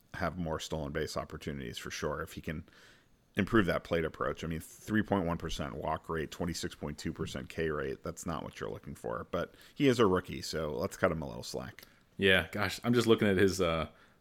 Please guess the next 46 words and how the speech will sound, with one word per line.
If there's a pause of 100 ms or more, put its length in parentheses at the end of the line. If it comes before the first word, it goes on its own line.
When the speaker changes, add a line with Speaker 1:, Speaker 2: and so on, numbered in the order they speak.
Speaker 2:
double
A
and
triple
A
numbers
in
twenty
last
year. (360)
His
iso
was
almost,
like,
up
at
three
hundred.
I
mean,
just (120)
huge
power.
He
hit, (540)
what
is
that, (320)
thirty-three
home
runs
across, (300)
across
a
hundred
and
twenty-three
games. (840)
Yeah, (100)
wanna
see
the
power
come,
but